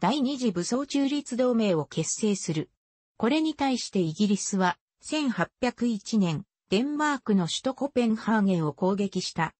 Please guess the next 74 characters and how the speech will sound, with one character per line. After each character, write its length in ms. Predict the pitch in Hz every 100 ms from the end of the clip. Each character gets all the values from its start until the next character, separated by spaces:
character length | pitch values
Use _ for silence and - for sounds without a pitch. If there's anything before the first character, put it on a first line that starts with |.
| _ -
コ 120 | 180
ペ 260 | - 285
ン 40 | 269
ハ 240 | - 320
ー 40 | 269
ゲ 180 | 233
ン 80 | 185
の 100 | 165
海 240 | - 160 190
戦、 360 | 170 156 147 _ _
四 200 | - -
月 280 | 196 269 262
二 280 | 247 - -
日。 200 | 175 165 _ _ _ _ -
こ 120 | 196
の 100 | 285
結 240 | - 240 _
果、 240 | 202 202 - _ -
武 120 | 196
装 260 | - 302
中 300 | 285 294 294
立 240 | 269 269 269
同 160 | 254
盟 220 | 226 214 170
は 120 | 156
解 220 | - 170
体 260 | - 180 170
し、 280 | - 165 _ _ 190
ロ 120 | 247
シ 260 | - 240
ア、 140 | 208 - _ _
ス 160 | - 233
ウ 40 |
ェ 120 | 311
ー 40 | 311
デ 140 | 214
ン 40 | 180
は 220 | 165 - _ -
イ 100 | 156
ギ 160 | 233
リ 100 | 269
ス 120 | 247
と 120 | - 254
和 120 | 190
解、 280 | 202 196 - _ _ -
デ 120 | 190
ン 160 | 285 294
マ 160 | 285
ー 40 | 240
ク 160 | 214
は 140 | 185 143
フ 140 | 165
ラ 100 | 202
ン 80 | 320
ス 140 | -
に 120 | 254
接 220 | 247 226 -
近 260 | - 285 277
し 80 | -
て 120 | 226
い 40 |
っ 80 | 208 -
た。 140 | 151 - _ _ _ _ _ _ _ - - _
千 320 | - 339 330
七 240 | 233 208
百 300 | 254 214 -
九 260 | 151 262 269
十 180 | 202 170
八 360 | 156 160 262
年 180 | 254 220
一 240 | 160 - 240
月 280 | 240 -
よ 120 | 220 190
り、 220 | 165